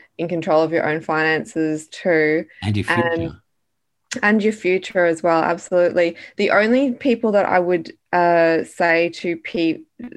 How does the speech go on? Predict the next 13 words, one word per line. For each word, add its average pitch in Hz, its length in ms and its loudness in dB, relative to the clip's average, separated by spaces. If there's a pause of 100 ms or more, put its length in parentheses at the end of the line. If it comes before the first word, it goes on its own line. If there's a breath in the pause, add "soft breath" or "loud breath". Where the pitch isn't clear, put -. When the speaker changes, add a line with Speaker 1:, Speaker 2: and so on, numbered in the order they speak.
(100)
Speaker 1:
to, 180 240 0
like, 160 280 0
to 180 140 -8
be 165 260 0
wary 151 400 2
of 147 240 -4
in, 160 300 -6
um, 147 360 -4
investing 165 400 -2
in 156 60 -2
the 151 80 -6
stock 156 380 -4
market 160 580 -4